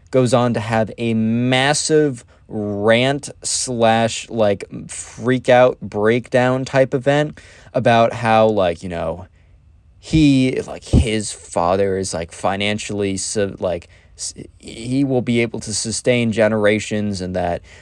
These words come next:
Maya should have chose him because, you know, the incredible vacations they would have gone on together and the life that they could have lived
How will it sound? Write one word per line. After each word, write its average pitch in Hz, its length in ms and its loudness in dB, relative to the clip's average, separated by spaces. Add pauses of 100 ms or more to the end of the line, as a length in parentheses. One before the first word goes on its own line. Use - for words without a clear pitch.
Maya 113 400 2
should 110 220 -2
have 101 120 -4
chose 104 360 -2
him 101 320 -4
because, 92 340 -6
you 95 60 -8
know, 87 260 -4 (200)
the 113 120 -4
incredible 101 540 -2
vacations 98 680 -4
they 101 100 -2
would 98 160 0
have 90 100 -8
gone 95 220 0
on 92 180 -2
together 90 560 -6 (300)
and 123 100 0
the 117 80 2
life 127 380 -4
that 113 160 -6
they 107 140 -6
could 143 280 -2
have 117 180 -4
lived 127 520 4